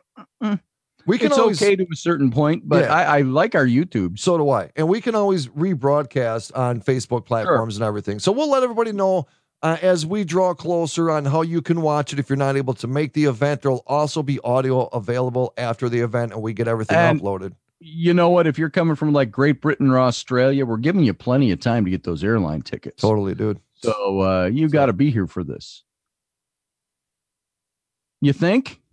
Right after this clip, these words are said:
Speaker 2: Thank you, Roberts. Whew, that was a long pause, bro.
Speaker 1: <laughs>
Speaker 2: Whew. No, we love to see you guys. Um, we absolutely would love to see everybody there. And, uh, just come and hang out. We give hugs. You know, we, uh, we can have a couple
Speaker 1: We do.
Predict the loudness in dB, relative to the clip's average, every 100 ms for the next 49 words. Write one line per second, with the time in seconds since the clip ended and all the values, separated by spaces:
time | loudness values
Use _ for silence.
0 | _ 0 0 0 0 0 -2 -2 2 4
1 | 4 0 _ -6 -4 -2 0 0 0 0
2 | 0 2 0 0 0 0 0 0 0 0
3 | -4 -2 2 4 6 6 4 2 -4 -6
4 | -10 -6 -6 -6 _ _ _ -2 0 2
5 | 0 2 0 -4 -6 -6 -4 -2 -2 -2
6 | -4 -6 -2 0 0 -2 -2 -2 0 -2
7 | -4 -4 -4 -2 -2 -2 -2 -4 -4 -4
8 | -2 -2 -2 -2 -4 -4 -2 -2 -4 -4
9 | -2 0 -2 -2 -2 -2 -4 -2 -2 0
10 | 0 0 -2 -4 -2 0 0 -2 -2 -10
11 | -12 -8 -4 -2 -4 -4 -4 -2 0 0
12 | -2 -4 -4 -2 -4 -2 -4 -2 -4 -2
13 | -4 -6 -8